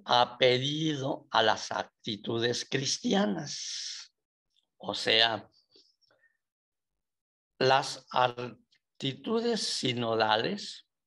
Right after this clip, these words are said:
son aquellas que están marcadas por una capacidad que tenemos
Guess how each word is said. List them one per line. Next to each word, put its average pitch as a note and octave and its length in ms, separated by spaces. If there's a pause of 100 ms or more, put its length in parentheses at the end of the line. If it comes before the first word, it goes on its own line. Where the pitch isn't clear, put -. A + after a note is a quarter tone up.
(260)
son G#3 420
aquellas D3+ 880 (1080)
que C3 80
están F#3 560 (100)
marcadas B2+ 1300 (1700)
por C#3+ 480 (200)
una A3+ 540 (300)
capacidad B2 1300
que A#2 140
tenemos B2+ 1500